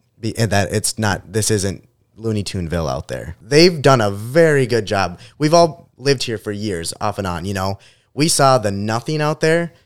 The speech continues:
to this beautiful park and the chamber area and the park they put over for the kids. And I'm not even saying, I'm not even bashing the splash pad here, but y-, your point of, like, we wanna keep the anonymous donors or the donors happy.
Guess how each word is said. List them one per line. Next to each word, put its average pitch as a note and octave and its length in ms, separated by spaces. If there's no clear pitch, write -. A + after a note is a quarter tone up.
to B2+ 120
this A2 220
beautiful B2 600
park A2+ 440
and F#2 160
the F#2 140
chamber C#3 400
area G#2+ 800
and G2 400
the G#2 140
park B2 300
they A#2 100
put A#2 140
over G#2 160
for F#2+ 120
the F#2 100
kids. A2 520
And C3 140
I'm D3+ 180
not D3+ 180
even A#2+ 160
saying, G#2 520
I'm C3+ 140
not D3+ 160
even A2 160
bashing G#2+ 360
the F2+ 60
splash G#2+ 360
pad F2+ 140
here, F#2 160
but F#2 240
y-, A#2+ 180
your A2+ 400
point C3+ 380
of, G#2+ 160
like, G#2+ 220
we A#2+ 100
wanna A#2 220
keep A2+ 240
the F#2+ 320
anonymous G#2+ 500
donors G2+ 340
or F#2+ 40
the G2 80
donors F#2+ 380
happy. G2 460